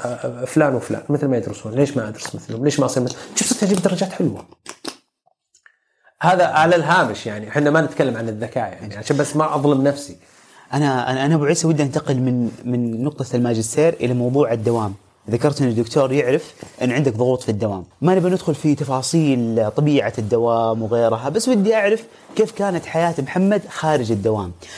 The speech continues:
Speaker 2: أتحدث عن مثلًا النوبات الليلية.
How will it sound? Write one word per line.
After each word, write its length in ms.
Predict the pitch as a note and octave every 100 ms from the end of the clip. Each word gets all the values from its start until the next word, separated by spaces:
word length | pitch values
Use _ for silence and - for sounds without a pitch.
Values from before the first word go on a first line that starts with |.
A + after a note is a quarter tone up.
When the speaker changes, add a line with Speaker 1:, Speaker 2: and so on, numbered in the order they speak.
| - C#3
Speaker 2:
أتحدث 360 | - F3 E3+
عن 280 | C3+ D3+ C#3 D3
مثلًا 400 | C#3+ C#3 B2 A2+ - -
النوبات 380 | C3 C#3+ C#3 -
الليلية. 440 | B2+ B2 B2 G#2+